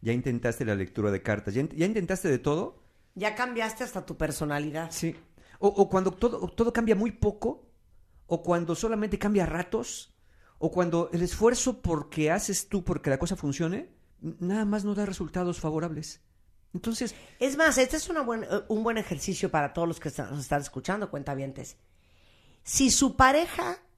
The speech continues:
Speaker 2: no cambiara absolutamente nada
Speaker 1: Ujú.
Speaker 2: en los siguientes cincuenta años, ¿podrían quedarse en esa relación?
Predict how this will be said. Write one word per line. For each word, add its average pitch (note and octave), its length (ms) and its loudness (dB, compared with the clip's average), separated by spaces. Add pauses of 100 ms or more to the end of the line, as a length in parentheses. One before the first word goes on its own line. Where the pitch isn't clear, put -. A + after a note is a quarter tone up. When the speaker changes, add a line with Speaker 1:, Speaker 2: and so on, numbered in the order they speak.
(1040)
Speaker 2:
no B3+ 680 4 (100)
cambiara F3 760 4 (220)
absolutamente D#4 1200 6
nada B3+ 580 4
Speaker 1:
Ujú. A#2+ 320 -6 (520)
Speaker 2:
en A3+ 160 6
los A3 120 8
siguientes A3+ 440 4
cincuenta F#3 480 2
años, - 400 -10 (2250)
¿podrían A3 420 6
quedarse G3 360 2
en F#3+ 80 0
esa F3+ 160 -4
relación? D3+ 520 -6